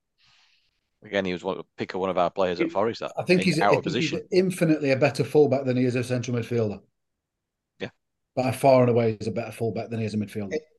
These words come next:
Speaker 4: he's quite an intelligent footballer. For all his faults, he's quite an intelligent footballer, and I think he can read the game and play what's in front of him, playing that deep,
Speaker 3: Yeah.
Speaker 4: as opposed to, as opposed to being a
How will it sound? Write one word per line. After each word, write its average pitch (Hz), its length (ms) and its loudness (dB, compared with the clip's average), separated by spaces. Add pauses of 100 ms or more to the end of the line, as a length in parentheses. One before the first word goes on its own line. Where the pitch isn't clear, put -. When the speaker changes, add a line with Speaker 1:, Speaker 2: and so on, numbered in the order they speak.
(160)
Speaker 4:
he's - 180 -8
quite 185 260 8
an 170 80 4
intelligent 143 580 4
footballer. 98 440 -4
For 127 160 -2
all 135 100 0
his 123 120 -6
faults, 117 300 2
he's 98 140 -8
quite 113 220 0
an 107 80 -6
intelligent 107 540 -6
footballer, 98 460 -6
and 95 80 -4
I 98 60 -10
think 120 200 -2
he 117 80 -10
can 110 220 -6
read 117 220 -2
the 110 80 -6
game 101 300 0
and 98 120 -8
play 107 200 0
what's - 200 -6
in 101 80 -8
front 107 260 -6
of 107 120 -10
him, 95 140 -8
playing 98 380 -4 (1200)
that 107 340 -4
deep, 104 360 -4
Speaker 3:
Yeah. 104 180 -4 (140)
Speaker 4:
as 101 140 -10
opposed 110 420 0
to, 123 120 0
as 123 100 0
opposed 120 420 4
to 107 60 -4
being 107 280 -2
a 104 120 -2